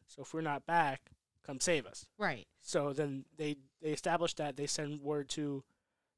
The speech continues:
Speaker 1: via their
Speaker 2: I think they were,
Speaker 1: um,
Speaker 2: like, sending progress notes, basically.
Speaker 1: Well, right. It was like a telegram or, like, a, I don't know what they had.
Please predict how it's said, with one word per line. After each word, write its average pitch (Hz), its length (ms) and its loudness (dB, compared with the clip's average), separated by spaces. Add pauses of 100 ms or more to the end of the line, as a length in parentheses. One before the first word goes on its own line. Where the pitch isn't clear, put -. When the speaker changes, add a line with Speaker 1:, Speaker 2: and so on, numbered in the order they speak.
(180)
Speaker 1:
via 147 380 4
their 135 480 -2 (880)
Speaker 2:
I 214 60 -2
think 262 180 4
they 240 60 2
were, 196 220 2
Speaker 1:
um, 160 60 -4
Speaker 2:
like, 185 200 0 (100)
sending 196 380 -2
progress 170 500 0
notes, 98 260 -10
basically. - 600 -12 (360)
Speaker 1:
Well, 190 220 8
right. 175 200 8
It 175 60 6
was 175 140 6
like 156 140 2
a 131 60 0
telegram 147 600 0
or, 139 160 -2
like, 135 180 -6
a, 120 180 -6 (1300)
I 120 80 -8
don't 117 120 -8
know 117 100 -8
what 113 160 -12
they 101 120 -12
had. 101 200 -12